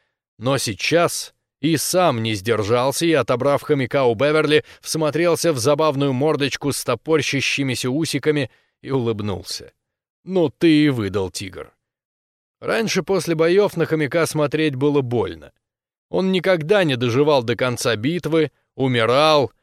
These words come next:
умирал сотнями разных смертей,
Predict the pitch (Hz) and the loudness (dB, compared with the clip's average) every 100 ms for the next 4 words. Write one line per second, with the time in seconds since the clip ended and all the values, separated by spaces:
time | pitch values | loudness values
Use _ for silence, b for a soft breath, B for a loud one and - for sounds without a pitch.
0 | _ _ - 127 190 226 208 - - 220 | _ _ -8 0 4 4 4 0 2 4
1 | 220 - 180 180 170 160 175 131 160 131 | 4 0 -2 2 2 4 2 0 -2 -2
2 | - 151 147 - 165 120 - | -2 0 0 -2 0 -2 -4